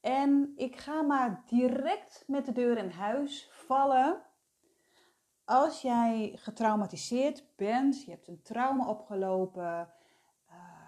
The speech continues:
in je kindertijd of in je volwassenentijd, in je puberteit, ik geloof niet dat je kan helen door te praten.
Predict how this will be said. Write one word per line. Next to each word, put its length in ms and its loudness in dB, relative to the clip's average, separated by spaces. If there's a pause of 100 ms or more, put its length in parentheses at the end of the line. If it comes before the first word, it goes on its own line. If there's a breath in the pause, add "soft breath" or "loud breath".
(460)
in 140 -4
je 180 -4
kindertijd 1120 0
of 180 -12
in 60 -10
je 100 -8
volwassenentijd, 920 -2
in 100 -10
je 100 -14 (240)
puberteit, 720 -2
ik 200 -6
geloof 560 -2
niet 840 -2 (840)
dat 200 -4
je 140 -4
kan 200 -4
helen 840 0
door 360 -4
te 240 -18
praten. 720 -4